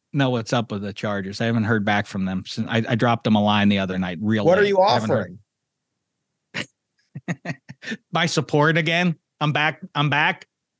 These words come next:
Speaker 1: No, I don't know. I, I'm not back. I'm not back yet. I'm, I just am wishing them well. I do think that they'll take care of the six and a half that they're laying at home in the
Speaker 2: I, I
Speaker 1: battle for
Speaker 2: agree with
Speaker 1: L A.
Speaker 2: that.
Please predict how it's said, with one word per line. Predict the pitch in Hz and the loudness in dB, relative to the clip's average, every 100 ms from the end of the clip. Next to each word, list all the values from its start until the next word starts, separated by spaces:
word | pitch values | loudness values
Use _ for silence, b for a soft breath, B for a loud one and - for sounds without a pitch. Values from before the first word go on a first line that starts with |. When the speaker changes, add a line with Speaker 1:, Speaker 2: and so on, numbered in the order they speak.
| _ | _
Speaker 1:
No, | 165 | 0
I | 160 196 | 2 2
don't | 196 | 2
know. | 185 156 | 4 4
I, | 151 170 | 2 2
I'm | 165 | 2
not | 165 147 | 2 0
back. | 120 104 - | 0 -2 -2
I'm | 147 | 2
not | 170 160 | 2 2
back | 123 104 104 | -2 -6 -8
yet. | 101 | -8
I'm, | 135 135 B B | -6 -6 B B
I | 151 | -2
just | 160 202 190 | 0 2 4
am | 180 185 | 4 4
wishing | 170 156 151 143 | 2 2 2 2
them | 131 | 2
well. | 127 110 | 2 0
I | 113 | 0
do | 131 151 | 2 2
think | 147 135 127 | 2 0 0
that | 120 | 0
they'll | 123 | 0
take | - 127 | 0 0
care | - 131 127 B B B - | 2 2 2 B B B -2
of | 131 123 | 0 2
the | 127 | 0
six | - 139 135 | 2 0 2
and | |
a | 120 | 2
half | 127 120 | 2 0
that | 120 | 0
they're | 113 117 | 0 0
laying | 117 117 113 | 2 2 0
at | 101 | 0
home | 120 120 117 | 0 2 2
in | |
the | 101 | 0
Speaker 2:
I, | 175 | 0
I | |
Speaker 1:
battle | 247 214 262 262 | 2 2 4 4
for | - | 4
Speaker 2:
agree | 247 240 220 | 4 4 2
with | - | 4
Speaker 1:
L | 180 156 | 4 4
A. | 254 | 2
Speaker 2:
that. | - | -2